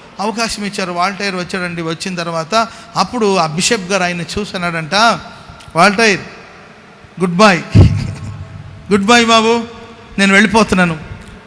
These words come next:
ఆఖరిసారికి నిన్ను చూసి వెళ్ళిపోదామని అనుకున్నానంటే." ఆయన అన్నాడు,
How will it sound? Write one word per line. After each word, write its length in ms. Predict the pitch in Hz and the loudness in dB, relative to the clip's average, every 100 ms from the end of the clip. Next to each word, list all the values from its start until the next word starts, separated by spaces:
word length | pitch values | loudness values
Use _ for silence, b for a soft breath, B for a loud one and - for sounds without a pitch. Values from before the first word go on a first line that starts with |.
| - | 2
ఆఖరిసారికి 520 | 208 233 226 220 214 | 4 4 2 2 2
నిన్ను 280 | 208 202 208 | 0 -2 -2
చూసి 140 | 226 | -2
వెళ్ళిపోదామని 500 | 208 202 208 208 196 | -2 -2 -4 -2 -2
అనుకున్నానంటే." 420 | 185 180 180 175 170 | -4 -4 -6 -4 -2
ఆయన 200 | 196 220 | -2 -4
అన్నాడు, 540 | 220 226 240 294 254 | -4 -4 -2 -2 -4